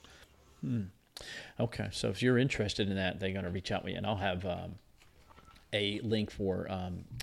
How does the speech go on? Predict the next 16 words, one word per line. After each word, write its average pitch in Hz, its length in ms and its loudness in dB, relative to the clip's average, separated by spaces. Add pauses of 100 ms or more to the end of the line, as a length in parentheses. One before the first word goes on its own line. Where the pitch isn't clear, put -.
(140)
to - 140 -2
get 92 160 0
in 98 60 -4
touch - 260 -6
with - 160 -8
you. 85 180 -4 (560)
Um, 104 400 2 (320)
okay, 143 300 8
so 160 260 12
what 151 260 12
else 147 240 10
is 151 140 6
next? 131 260 4
What 123 140 10
other, 120 400 10
uh, 98 320 2